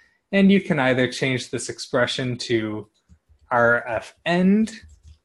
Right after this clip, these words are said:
which will be eleven fifty. This will just take a moment to cook.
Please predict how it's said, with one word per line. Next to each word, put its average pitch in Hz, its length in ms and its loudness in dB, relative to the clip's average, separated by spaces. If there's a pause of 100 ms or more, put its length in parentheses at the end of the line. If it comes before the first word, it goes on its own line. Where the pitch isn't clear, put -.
(1000)
which 123 220 -6
will 123 120 0
be 117 260 0
eleven 113 440 -4
fifty. 190 840 -2 (840)
This - 160 -12
will 113 80 -8
just 113 160 -8
take 113 160 -4
a 117 40 -6
moment 117 380 -4
to 107 400 -6
cook. - 380 -2